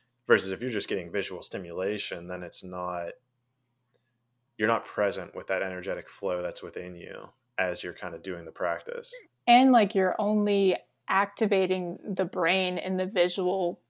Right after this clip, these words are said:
Speaker 2: senses. And there's so many other senses that you could be incorporating into that experience that can really make it, like, a spiritual experience through touch and through, you know, like, guiding the energy. Um,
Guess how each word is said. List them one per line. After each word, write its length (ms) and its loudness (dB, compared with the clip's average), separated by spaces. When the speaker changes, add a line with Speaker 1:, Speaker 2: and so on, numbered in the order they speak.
Speaker 2:
senses. 800 -2
And 160 8
there's 240 10
so 180 6
many 240 6
other 200 4
senses 640 2
that 160 2
you 80 2
could 120 0
be 120 4
incorporating 720 0
into 380 0
that 180 4
experience 1080 4
that 180 6
can 140 4
really 240 12
make 300 4
it, 200 4
like, 180 -2
a 60 -2
spiritual 520 0
experience 840 0
through 500 2
touch 420 4
and 240 0
through, 480 0
you 180 -6
know, 80 0
like, 160 -2
guiding 420 2
the 160 0
energy. 580 2
Um, 480 -6